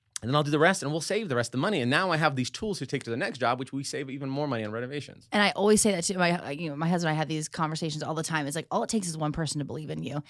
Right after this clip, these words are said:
Speaker 2: And it's, it's just a bonus that it's your spouse, right?
Speaker 1: Yes.
Speaker 2: 'Cause
Speaker 1: Oh
Speaker 2: my
Speaker 1: my
Speaker 2: husband and I
Speaker 1: God.
Speaker 2: have the same exact relationship. And I'm gonna be honest with you. How, I mean, how much, how much time do you spend on these projects? What would you, what would you say?
Speaker 1: Oh, well,
Speaker 2: Like,
Speaker 1: I
Speaker 2: one project, like the stair-, the
Speaker 1: s-,
Speaker 2: staircase
Speaker 1: the
Speaker 2: project.
Speaker 1: staircase, probably four weeks.
Speaker 2: See, four weeks.
Speaker 1: Yes.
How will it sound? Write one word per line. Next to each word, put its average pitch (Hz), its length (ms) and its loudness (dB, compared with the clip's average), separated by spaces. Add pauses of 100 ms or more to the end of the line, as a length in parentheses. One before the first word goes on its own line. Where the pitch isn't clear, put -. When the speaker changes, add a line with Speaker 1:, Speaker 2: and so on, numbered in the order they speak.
(200)
Speaker 2:
And 262 120 8
it's, - 120 -6
it's 220 140 8
just 226 120 4
a 190 60 2
bonus 196 320 6
that 170 120 2
it's 160 140 0
your 165 60 0
spouse, 147 480 4
right? 160 140 8 (120)
Speaker 1:
Yes. 175 120 2
Speaker 2:
'Cause - 20 -4
Speaker 1:
Oh - 100 -4
Speaker 2:
my 175 60 6
Speaker 1:
my 180 40 4
Speaker 2:
husband 190 220 4
and - 20 6
I - 20 4
Speaker 1:
God. 180 40 2
Speaker 2:
have 170 80 0
the 151 60 -2
same 180 340 0
exact 160 380 4
relationship. 175 560 0 (200)
And 208 80 2
I'm 277 120 6
gonna 320 100 2
be 240 140 0
honest 214 260 2
with - 80 -10
you. 131 80 0 (200)
How, - 100 0
I - 20 2
mean, 240 100 6
how 311 120 2
much, 320 240 0
how 269 120 0
much 294 140 2
time 247 280 0
do 180 60 -2
you 180 60 0
spend 156 180 -2
on 143 60 0
these 131 140 -2
projects? 92 360 -2
What 196 100 -2
would 190 120 -4
you, 175 100 -4 (120)
what 185 100 0
would 165 120 -4
you 160 60 -6
say? - 280 -2 (180)
Speaker 1:
Oh, 101 400 -8
well, 113 380 2
Speaker 2:
Like, 185 120 2
Speaker 1:
I 185 120 6
Speaker 2:
one 262 160 12
project, 214 220 4
like 180 60 -4
the 196 60 2
stair-, 220 320 2
the 190 60 -4
Speaker 1:
s-, 180 80 -2
Speaker 2:
staircase 190 400 4
Speaker 1:
the 147 100 2
Speaker 2:
project. 156 120 6
Speaker 1:
staircase, 156 460 6
probably 135 680 2
four 123 340 -2
weeks. - 320 -12 (440)
Speaker 2:
See, 240 200 2
four 220 240 4
weeks. 180 300 0
Speaker 1:
Yes. - 240 -12